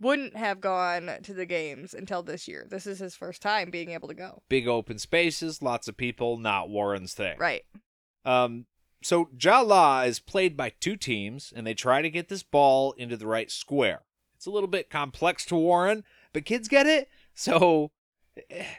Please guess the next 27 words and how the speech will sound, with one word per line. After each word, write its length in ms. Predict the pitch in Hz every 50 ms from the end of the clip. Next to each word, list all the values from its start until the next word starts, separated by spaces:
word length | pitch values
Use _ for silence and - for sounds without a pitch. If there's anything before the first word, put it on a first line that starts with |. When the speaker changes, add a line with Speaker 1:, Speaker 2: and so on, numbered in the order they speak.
| - _
Speaker 2:
it 160 | - 151 -
can't 220 | - 180 202 214 160
be 100 | 170 147
that 240 | 127 127 135 131 -
bad. 440 | - 92 85 82 82 90 110 120 - _ _ _ _ _ _ _ _
But 140 | 214 202 190
what 140 | 208 233 226
they're 120 | 220 233 214
talking 320 | - 226 294 311 269 208
about 260 | 180 180 190 190 180
is, 200 | 180 165 156 -
like, 200 | - 170 170 - -
it's 180 | 185 180 -
just 220 | - - 254 - -
sports. 500 | - - 320 302 - - - - - - _ _ _ _
Football, 540 | - 233 - - 180 139 107 95 87 80 - _
basketball, 540 | - 180 202 - - - 147 151 131 107 98
baseball, 720 | - 202 233 220 - - - 143 123 107 95 92 90 82 -
all 140 | - 170 185
Speaker 1:
Yeah. 60 | 175
Speaker 2:
this 180 | 202 175 - -
stuff. 500 | - - - - 214 220 196 120 - - _ _ _ _ _ _ _ _
Specific, 480 | - - - 175 170 196 190 185 180 - 95
uh, 80 | 156
like, 180 | 156 160 151 -
I 140 | - 175 214
like, 280 | 233 220 196 - -